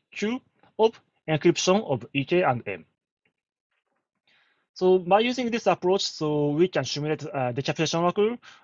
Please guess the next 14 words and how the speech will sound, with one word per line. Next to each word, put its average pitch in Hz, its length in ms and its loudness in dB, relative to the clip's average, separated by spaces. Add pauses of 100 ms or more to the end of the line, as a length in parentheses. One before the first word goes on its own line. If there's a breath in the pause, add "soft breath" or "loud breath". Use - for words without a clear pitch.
as 131 200 -2
a 131 200 0
H 170 240 0
Q 208 140 2
of 156 60 4
ciphertext. 135 800 -2 (2500)
And 175 160 -2
in 208 180 2
addition, 196 380 2
so 175 240 2
i-, 104 200 -12
if 175 400 -2
we, 175 380 0 (100)
uh, 135 300 -2